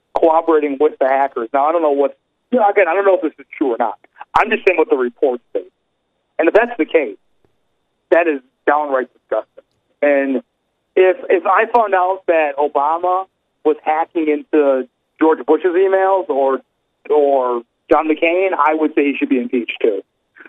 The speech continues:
But if it, if it turned out that Trump surrogates were part of a concerned effort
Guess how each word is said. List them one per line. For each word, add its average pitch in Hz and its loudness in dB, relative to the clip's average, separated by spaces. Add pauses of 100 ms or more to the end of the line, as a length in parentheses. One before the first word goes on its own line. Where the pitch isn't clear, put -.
(240)
But 165 4
if 196 2
it, 214 2
if 214 2
it 226 4 (140)
turned 220 0
out 175 0 (100)
that 151 0 (140)
Trump 175 -2 (360)
surrogates 139 0 (720)
were 147 0
part 170 0
of 151 2
a 143 2
concerned 156 -4
effort 151 0